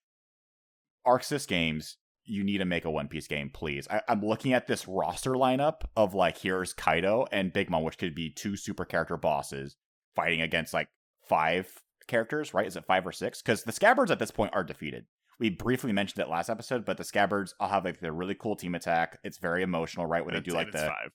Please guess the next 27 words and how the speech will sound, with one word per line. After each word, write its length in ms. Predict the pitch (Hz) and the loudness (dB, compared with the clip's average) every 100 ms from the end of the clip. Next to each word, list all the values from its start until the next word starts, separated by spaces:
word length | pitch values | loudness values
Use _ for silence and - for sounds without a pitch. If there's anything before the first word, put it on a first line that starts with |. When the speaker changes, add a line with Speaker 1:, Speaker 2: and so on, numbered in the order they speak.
| _ _ _ _ _ _ _ _ _ _ _ - | _ _ _ _ _ _ _ _ _ _ _ 2
Speaker 1:
Five? 260 | 92 104 | 4 4
Okay, 180 | 98 82 | -2 -6
yeah, 140 | 76 | -4
yeah, 240 | 76 73 65 - _ _ _ | -4 -4 -4 -10 _ _ _
yeah. 260 | 98 90 82 | -2 0 0
Um, 180 | 76 71 _ _ _ _ _ _ _ | -4 -12 _ _ _ _ _ _ _
they 100 | 110 | -4
do 140 | 104 107 | -2 0
that, 140 | 101 | 0
the, 280 | 92 90 85 | 0 0 0
the, 240 | 101 - - 107 | -6 -10 -2 -2
the 60 | |
Kazuki 460 | 104 101 98 104 104 | 0 -4 -4 -4 -2
Oden 340 | 101 92 92 | 0 0 -2
dual 220 | - 92 90 | -2 -2 -2
sword 440 | 107 92 87 87 - _ _ _ - | -2 0 2 0 -4 _ _ _ -2
in 160 | 101 | -2
honor 260 | 80 90 87 | 2 0 2
of 80 | 90 | 0
his 180 | 92 82 | -2 -2
memory, 360 | 82 80 85 80 | -2 -2 -2 -2
right? 300 | 80 82 82 | 0 0 -2
And 80 | |
then 100 | 87 | -6
Kaido's 280 | 80 90 85 | -4 -2 -2
just 160 | 80 - | -6 -4
like, 220 | 80 73 | -4 -4